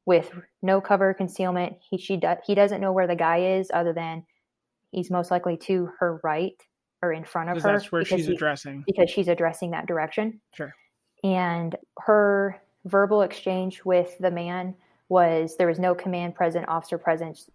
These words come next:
Speaker 1: She was not in charge of the situation. Uh, she was vapor locking, and Ben knew, you know,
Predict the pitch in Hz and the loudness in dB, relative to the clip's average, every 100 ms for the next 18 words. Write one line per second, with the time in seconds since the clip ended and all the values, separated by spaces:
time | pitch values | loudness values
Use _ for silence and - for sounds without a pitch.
0 | _ - 190 170 170 170 - 170 160 170 | _ -4 0 0 0 -2 -4 -8 -4 0
1 | 165 165 156 160 - 170 170 180 185 196 | 0 0 -4 -6 -6 -6 -2 0 0 -2
2 | 185 190 _ _ _ _ _ 165 151 151 | -4 -6 _ _ _ _ _ -2 0 -2
3 | - 175 156 165 165 175 170 165 180 175 | 0 0 2 0 2 2 4 2 0 -6
4 | 165 160 - _ _ _ _ 180 170 160 | -8 -10 -14 _ _ _ _ -4 -2 -2
5 | 151 156 147 _ _ _ _ - 185 180 | -4 -6 -10 _ _ _ _ 0 2 4
6 | 175 175 180 185 180 - _ - 175 160 | 2 2 2 0 -6 -18 _ -6 -4 -4
7 | 156 160 | -6 -10